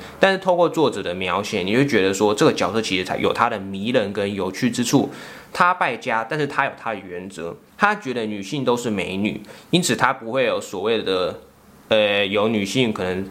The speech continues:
长得不好看什么之类的，没有，所有女性都是美女，就是他有他的原则。在作者的描绘之下，你会觉得说这个角色很有原则，而且他是，其实是一个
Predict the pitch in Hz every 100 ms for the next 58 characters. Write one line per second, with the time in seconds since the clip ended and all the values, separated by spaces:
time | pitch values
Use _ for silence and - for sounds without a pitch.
0 | - 98 95 139 123 - 127 101 92 -
1 | 110 120 107 - - - - 95 107 92
2 | - 110 123 110 98 101 95 95 78 98
3 | 78 - - - - 220 202 - 202 143
4 | 131 120 104 - 92 90 - - _ _
5 | _ _ - 220 196 - - 190 123 104
6 | 104 101 131 139 117 139 98 117 110 92
7 | 95 110 110 190 147 113 - 110 95 -
8 | 139 117 107 101 95 82 98 98 92 117
9 | 135 98 - 120 120 - 131 113 92 -
10 | - - 117 120 139 117 104 110 98 87